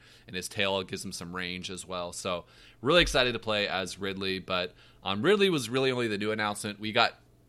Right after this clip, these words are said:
Daisy as a clone for Peach, which is an abomination that Daisy is in this game over Waluigi, which I understand.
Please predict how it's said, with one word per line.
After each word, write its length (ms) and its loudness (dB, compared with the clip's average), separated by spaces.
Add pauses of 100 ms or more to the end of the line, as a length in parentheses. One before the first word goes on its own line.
(120)
Daisy 420 2
as 160 2
a 60 -4
clone 340 -4
for 160 -6
Peach, 580 -6
which 400 -4 (120)
is 140 -2
an 60 0
abomination 920 2
that 260 -6
Daisy 420 -2
is 140 -6
in 80 -8
this 160 -8
game 240 -6
over 420 -6 (380)
Waluigi, 540 0
which 160 -6
I 80 4
understand. 640 2